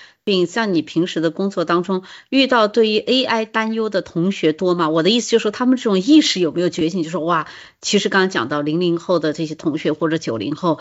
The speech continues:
我们可能不仅仅是被A I弯道超车，就是压根儿我没有跟他一起成长起来。就像刚才讲的，我突然调转方向或者突然减速转弯，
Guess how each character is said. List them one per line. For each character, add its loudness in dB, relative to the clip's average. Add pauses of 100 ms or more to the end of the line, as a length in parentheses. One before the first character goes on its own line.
(280)
我 4
们 4
可 0
能 -2
不 -4
仅 0
仅 0
是 -6
被 2
A 0
I 0
弯 0
道 2
超 -2
车， -4
就 0
是 2
压 2
根 2
儿 4
我 0
没 0
有 2
跟 -2
他 -4
一 -8
起 -10
成 -4
长 0
起 -12
来。 -8 (340)
就 4
像 2
刚 0
才 -12
讲 -4
的， -2
我 2
突 -4
然 2
调 0
转 -8
方 -4
向 -6
或 -6
者 -4
突 -4
然 0
减 -4
速 -6
转 -6
弯， -2